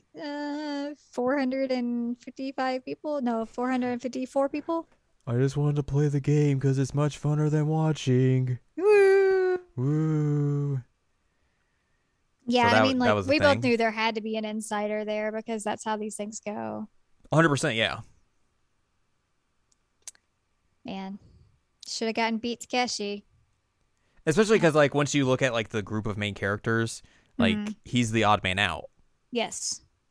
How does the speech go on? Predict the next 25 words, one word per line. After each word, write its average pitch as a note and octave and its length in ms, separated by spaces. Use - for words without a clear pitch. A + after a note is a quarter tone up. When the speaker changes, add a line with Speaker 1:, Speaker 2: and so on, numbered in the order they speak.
Speaker 2:
He's A2+ 180
the A#2 80
easiest A2 320
one A2 140
to G2 60
target G2+ 360
and F#2 80
be G2 60
like, F#2+ 160
"Yeah, G2 120
that F#2+ 100
he's G#2 140
probably G2 240
going F#2+ 140
to F#2+ 40
be F#2+ 100
the, F#2 280
the F#2+ 120
insider." F2+ 580
Speaker 1:
Yep. G#3 240
Speaker 2:
Um, F2+ 500
I G#2+ 60
thought D3 140
the C#3+ 80
final, C3 580